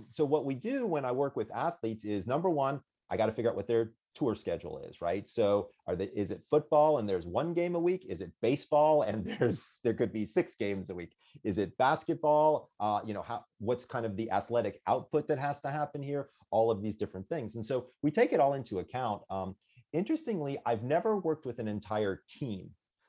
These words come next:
um, of athletes. Um, I've usually only worked with solo athletes, and I have some suspicions as to why.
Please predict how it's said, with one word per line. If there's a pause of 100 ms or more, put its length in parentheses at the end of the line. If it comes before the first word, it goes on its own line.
(160)
um,
of
athletes.
Um,
I've
usually
only
worked
with
solo
athletes,
and
I
have
some
suspicions
as
to
why.